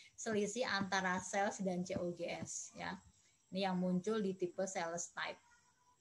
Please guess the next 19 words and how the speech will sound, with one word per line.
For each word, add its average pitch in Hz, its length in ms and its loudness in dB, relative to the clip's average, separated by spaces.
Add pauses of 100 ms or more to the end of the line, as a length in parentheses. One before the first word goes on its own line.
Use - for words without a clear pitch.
(480)
Kemudian 202 480 4
kalau 214 560 6 (160)
lesornya 202 640 2
itu 226 340 0
tipenya 214 800 2
operating 196 800 4 (320)
ya, 185 240 -4 (580)
eh, 175 160 0
yang 190 220 0
terkait 220 400 4
di, 196 480 4 (340)
eh, 185 840 4
apa, 240 420 -2 (220)
yang 190 260 4
ak-, 190 300 -2 (340)
akun-akun 202 540 0
yang 196 240 4
di 190 180 4
neraca 185 600 4